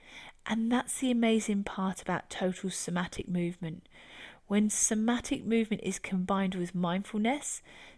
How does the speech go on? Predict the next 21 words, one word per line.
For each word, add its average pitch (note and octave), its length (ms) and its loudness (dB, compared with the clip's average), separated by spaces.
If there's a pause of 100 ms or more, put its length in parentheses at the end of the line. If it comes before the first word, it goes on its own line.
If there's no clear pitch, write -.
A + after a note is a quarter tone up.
(180)
total G#3+ 380 2
somatic - 480 -2
movement F#3+ 380 0
takes - 320 -4
on F3+ 140 0
a E3 100 0
whole B3+ 720 2 (460)
another G3+ 320 2
concept. - 680 -4 (400)
It's - 260 -6
really A3+ 360 6
important A3 500 2
because F3+ 300 -4
we G3 80 -2
start - 380 0
then G3 280 2
looking G#3 420 0
at - 220 -6
your E3+ 180 0
emotional F3+ 580 0
makeup, G#3 520 0